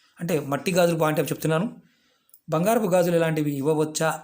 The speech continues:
అని క్వశ్చన్ వస్తుంది. బంగారపు గాజులు మీరు వేసుకున్నది ఇవ్వకుండా మామూలుగా పక్కన పెట్టి ఉంటే ఇవ్వవచ్చు.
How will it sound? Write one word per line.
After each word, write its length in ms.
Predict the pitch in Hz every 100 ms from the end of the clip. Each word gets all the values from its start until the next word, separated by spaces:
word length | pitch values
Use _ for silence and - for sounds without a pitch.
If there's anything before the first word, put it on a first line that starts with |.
| -
అని 80 | 156
క్వశ్చన్ 280 | - 151 160
వస్తుంది. 280 | - 165 165
బంగారపు 460 | 143 151 196 190
గాజులు 580 | 165 160 151 165 - - -
మీరు 320 | 131 175 196
వేసుకున్నది 480 | 160 185 - 190 165
ఇవ్వకుండా 440 | 143 143 143 170
మామూలుగా 540 | 151 135 160 175 175 175
పక్కన 460 | - - 160 226
పెట్టి 200 | 185 165
ఉంటే 200 | 147 143
ఇవ్వవచ్చు. 540 | 160 143 147 - 240